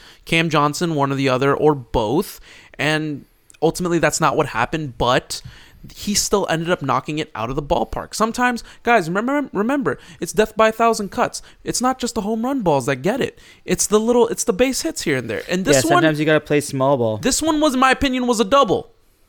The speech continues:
Speaker 1: This, in
Speaker 2: Mm-hmm.
Speaker 1: my opinion, was a double. This is the equivalent of the hot tag before the ultra hot tag.
Speaker 2: Jeez.
Speaker 1: So
Speaker 2: The hot tag before the hot tag?
Speaker 1: Yeah, because there's a single hot tag and then there's another hot tag that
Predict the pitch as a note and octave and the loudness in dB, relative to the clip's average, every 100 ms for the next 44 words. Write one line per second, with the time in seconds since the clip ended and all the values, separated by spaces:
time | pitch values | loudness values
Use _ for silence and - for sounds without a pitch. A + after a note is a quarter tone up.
0 | _ - - C#4+ C4 B3+ B3 C4 A#3+ A3 | _ -4 0 2 4 2 2 0 0 -2
1 | F#3+ - F#3 E3+ C3 E3+ G#3+ B3+ - A#3 | -2 0 2 0 0 -2 -2 -2 2 2
2 | G#3 A#3 A3+ F3+ D3+ D3 - F3+ - - | 4 0 2 0 2 -2 2 0 0 -2
3 | F#3 F#3 D#3 - D#3+ E3+ D3+ C#3+ D3 - | 0 0 -4 -8 -4 -2 -2 -2 -4 -6
4 | A#2 A2 - - D2+ C#2+ - - G2 F#2+ | -6 -6 -10 -10 -10 -12 -18 -16 -14 -14
5 | F#2 F2+ - - - E3+ D#3 D3 - _ | -14 -14 -14 -6 2 4 4 2 -4 _
6 | _ _ _ - G#2+ A2+ - A2 G#2 G#2+ | _ _ _ -12 -8 -8 -6 -8 -6 -10
7 | A2+ G#2+ G#2+ C3+ - - A#2 G3+ D#3 - | -8 -8 -4 -6 -6 -10 -4 0 0 -2
8 | D3 D3 D3 G#3+ F#3+ C#3 A#2 - A#2 A#2 | -4 -4 -4 -4 -2 -2 -4 -6 -6 -6
9 | A#2 A#2 A2 G#2+ C3 C#3 G#2 D2 - C#2+ | -8 -10 -10 -8 -6 -6 -6 -12 -12 -10